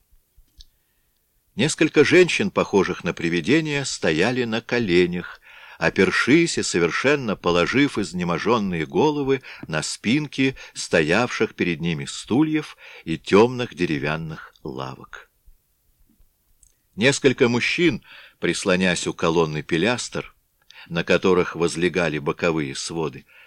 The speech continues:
печально стояли тоже на коленях. Окно с цветными стеклами,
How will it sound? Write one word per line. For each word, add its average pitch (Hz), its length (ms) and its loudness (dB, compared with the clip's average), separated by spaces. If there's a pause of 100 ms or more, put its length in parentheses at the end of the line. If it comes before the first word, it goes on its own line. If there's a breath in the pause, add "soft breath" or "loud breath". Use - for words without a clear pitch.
(300 soft breath)
печально 107 720 0
стояли 90 580 0
тоже 80 460 -2
на 69 100 -10
коленях. 67 640 -14 (1080)
Окно 95 560 2 (280 loud breath)
с - 120 -12
цветными 98 540 0
стеклами, 95 640 0